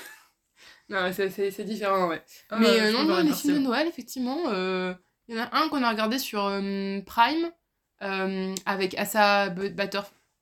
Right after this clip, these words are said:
Speaker 1: <laughs> j'ai toujours un prénom, un problème avec son prénom. Butterfield ? Butterfield ? Celui qui, euh, joue dans Sex Education.
Speaker 2: Oh, c'est bon, je vois.
Speaker 1: Et, euh, et une autre que je ne connaissais pas, je sais, j'aurais pas à dire son nom, mais, euh, franchement, il est mignon parce que, euh,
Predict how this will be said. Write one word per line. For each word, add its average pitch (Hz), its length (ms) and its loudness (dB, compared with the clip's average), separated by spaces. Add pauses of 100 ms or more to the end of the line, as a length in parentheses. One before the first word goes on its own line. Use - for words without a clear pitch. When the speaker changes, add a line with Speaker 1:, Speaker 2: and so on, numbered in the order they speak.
Speaker 1:
<laughs> - 280 -20
j'ai - 140 -20
toujours 190 160 -8
un 175 180 -2
prénom, 175 360 -4
un 170 180 -2
problème 196 180 -4
avec 180 80 -6
son 160 80 -8
prénom. 175 300 -8 (360)
Butterfield ? 214 640 2 (120)
Butterfield ? 226 580 -4 (720)
Celui 208 200 -4
qui, 196 320 -2
euh, 180 680 -2
joue 208 100 -6
dans 202 120 -2
Sex 202 180 -4
Education. 202 540 -2 (120)
Speaker 2:
Oh, 247 600 2
c'est 196 160 -6
bon, 202 100 -4
je 185 80 -6
vois. 165 320 -6 (120)
Speaker 1:
Et, 233 200 8
euh, 202 640 2
et 226 120 2
une 226 140 4
autre 226 360 -4
que 220 140 -2
je 202 140 -4
ne 202 80 -2
connaissais 208 500 -2
pas, 202 440 -6
je - 40 -10
sais, 180 220 -14
j'aurais 233 220 -8
pas 220 100 -6
à 226 140 -4
dire 208 120 -8
son 202 120 -8
nom, 208 160 -6
mais, 226 280 8
euh, 214 40 2
franchement, 285 240 4
il 269 80 6
est 240 40 4
mignon 277 300 6
parce 240 160 0
que, 240 80 -2
euh, 196 600 2